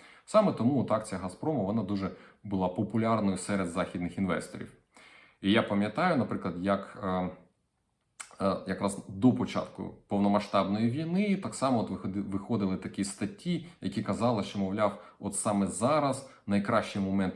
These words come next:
для того, щоб купляти російські активи, тому що, от бачите, геополітичні проблеми призвели до того, що вони зараз торгуються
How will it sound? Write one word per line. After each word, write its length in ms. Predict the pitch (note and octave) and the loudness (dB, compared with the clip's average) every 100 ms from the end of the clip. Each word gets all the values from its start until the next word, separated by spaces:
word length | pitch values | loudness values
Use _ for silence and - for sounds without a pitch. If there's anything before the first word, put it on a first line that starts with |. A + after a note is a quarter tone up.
| - | -2
для 120 | F#2+ | -4
того, 320 | - - B2 | -2 -2 -2
щоб 260 | G2+ A#2+ A#2 | -2 -4 -4
купляти 420 | F#2+ G2+ G#2+ F#2+ | -4 0 0 0
російські 520 | F2 - G2+ - F2+ - | -4 -2 -4 -4 -8 -8
активи, 600 | - - C#3 E3 C3+ A#2+ - - | -10 -2 0 2 2 -2 -10 -8
тому 260 | - G2+ B2+ | 2 4 4
що, 260 | - G2+ | 2 -2
от 100 | F#2 | -2
бачите, 380 | F2+ G#2+ - - | 0 -2 -2 -6
геополітичні 680 | F2 F#2+ G2 G2 G2 - - | -4 -2 -2 -2 -4 -6 -10
проблеми 520 | - F#2+ A#2+ D#3+ B2 | -6 -4 0 0 0
призвели 420 | - F#2 F2 F2 | -2 -6 -4 -6
до 120 | F2+ F2+ | -6 -4
того, 280 | F2+ F2 | -4 -4
що 160 | G2 F2 | -6 -6
вони 160 | F2 E2+ | -4 -4
зараз 240 | E2+ E2 | -6 -6
торгуються 560 | - F#2+ G2 F#2 - | -6 -4 0 -2 -2